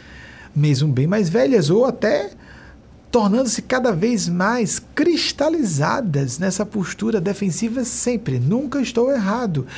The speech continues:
mesmo que diga que reconheça que é uma pessoa falível, mas na verdade não aceita nenhum tipo de comentário crítico. Enquanto a pessoa realmente madura, procura ver críticas até onde não houve.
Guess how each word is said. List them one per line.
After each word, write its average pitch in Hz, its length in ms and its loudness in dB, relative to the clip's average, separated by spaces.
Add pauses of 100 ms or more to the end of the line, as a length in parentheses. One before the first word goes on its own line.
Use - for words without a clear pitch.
(100)
mesmo 185 220 -2
que 220 120 -2
diga 160 280 0
que 196 120 -6
reconheça 143 760 -2
que 151 100 -6
é - 20 -2
uma 143 60 -4
pessoa 135 240 -4
falível, 190 420 -2 (280)
mas 277 100 -2
na 240 60 2
verdade 151 280 0
não 240 120 -2
aceita 233 420 -2
nenhum 180 160 -2
tipo 175 240 -8
de 175 80 -6
comentário 165 460 -2
crítico. - 440 -8 (480)
Enquanto 294 360 -4
a - 20 -2
pessoa 226 280 0
realmente 160 260 -2
madura, 151 320 -2
procura 262 720 -2
ver 190 300 0
críticas 190 520 -2
até 214 200 -2
onde 214 160 0
não 320 120 -4
houve. 208 520 0